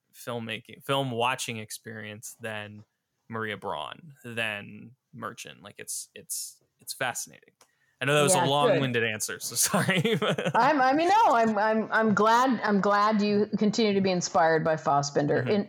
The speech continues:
Speaker 2: in a way that is, that was my only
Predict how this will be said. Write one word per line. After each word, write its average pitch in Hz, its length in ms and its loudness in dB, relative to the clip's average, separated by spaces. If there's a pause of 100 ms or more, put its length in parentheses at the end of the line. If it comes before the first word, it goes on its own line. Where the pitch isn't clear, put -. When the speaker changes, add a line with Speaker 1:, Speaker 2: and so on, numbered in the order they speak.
Speaker 2:
in 214 120 4
a 190 80 2
way 180 520 2 (280)
that 190 340 2
is, 170 360 2
that 196 220 4
was 175 160 2
my 165 320 2
only 214 760 2